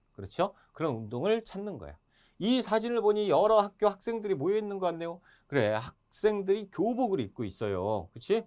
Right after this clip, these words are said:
음. 그렇습니다. 광주의 비밀 학생 조직인 성진회 결성을 기념해서 찍은 사진인데요.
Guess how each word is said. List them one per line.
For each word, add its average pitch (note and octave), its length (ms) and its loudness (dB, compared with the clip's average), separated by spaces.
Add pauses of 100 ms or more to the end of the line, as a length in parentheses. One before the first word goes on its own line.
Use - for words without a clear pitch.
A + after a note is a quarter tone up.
음. G2 180 -14 (520)
그렇습니다. G#3+ 500 2 (480)
광주의 D#3 500 0
비밀 A3+ 400 -4
학생 G3+ 360 0
조직인 F3 520 -6 (200)
성진회 C3 840 -4 (300)
결성을 G3 540 -2
기념해서 C#3 440 -8
찍은 C3+ 280 -10
사진인데요. G2 920 -8